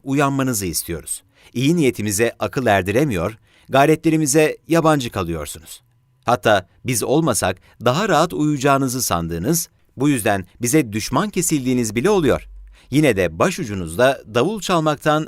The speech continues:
vazgeçmeyeceğiz. Gözünüzün açılması için ne mümkünse yapacağız. Gafletten sıyrılmaya biraz da sizin çalışmanızı bekliyorsak,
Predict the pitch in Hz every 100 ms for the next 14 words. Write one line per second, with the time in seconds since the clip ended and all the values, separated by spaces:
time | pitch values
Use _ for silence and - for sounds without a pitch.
0 | - 143 135 107 101 - 85 78 71 -
1 | - _ _ _ _ - 139 160 196 175
2 | 233 185 165 156 143 147 120 143 110 92
3 | 214 220 175 160 - 165 123 107 87 80
4 | - - _ _ _ _ 127 127 131 120
5 | 139 175 - 117 107 98 90 85 170 196
6 | 143 107 98 - 120 160 190 - 113 110
7 | 123 117 110 190 120 - 80 71 117 135